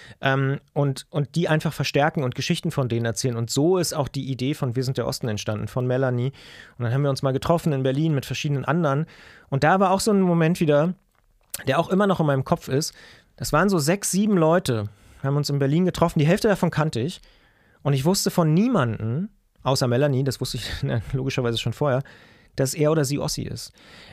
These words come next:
Also ich kannte die aus beruflichen Zusammenhängen, ich hatte die vielleicht sogar schon mal interviewt oder sonst irgendwas.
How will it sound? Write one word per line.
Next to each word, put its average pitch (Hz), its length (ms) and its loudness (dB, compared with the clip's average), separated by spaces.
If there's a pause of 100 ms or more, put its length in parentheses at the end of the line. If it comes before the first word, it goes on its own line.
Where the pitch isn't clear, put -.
(100)
Also 143 320 2 (240)
ich - 120 -4
kannte 233 280 2
die 202 140 4
aus 170 120 0
beruflichen 180 800 2
Zusammenhängen, 151 600 2
ich 139 120 -2
hatte 160 220 -2
die 147 120 0
vielleicht 135 280 -2
sogar 131 240 2
schon 135 280 -4
mal 131 120 0
interviewt 156 520 0
oder 143 140 2
sonst 160 300 0
irgendwas. 151 400 0